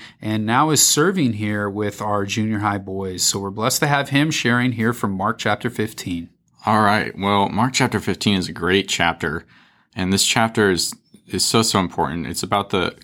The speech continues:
Speaker 2: crucifixion of our Savior, Jesus Christ. I just want to draw our attention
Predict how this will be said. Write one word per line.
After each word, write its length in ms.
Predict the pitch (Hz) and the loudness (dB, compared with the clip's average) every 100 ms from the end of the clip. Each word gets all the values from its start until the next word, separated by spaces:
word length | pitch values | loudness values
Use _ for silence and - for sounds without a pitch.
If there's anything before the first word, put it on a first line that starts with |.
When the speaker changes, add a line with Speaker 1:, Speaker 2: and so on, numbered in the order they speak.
| - | -6
Speaker 2:
crucifixion 580 | - 120 - 117 - | -4 -2 0 0 2
of 140 | 101 87 | 0 0
our 80 | 85 | -2
Savior, 560 | - 92 87 58 - - | 0 0 0 -4 -8 -6
Jesus 300 | 92 90 87 | -4 -2 -2
Christ. 380 | - - - - _ _ _ _ _ - | -4 -6 -10 -16 _ _ _ _ _ 0
I 120 | 131 | 2
just 160 | 151 160 | 2 2
want 180 | 147 | 2
to 20 | 101 | 4
draw 200 | 107 104 | 4 6
our 160 | 104 | 4
attention 480 | 98 101 95 101 92 | 0 -2 -2 -4 -6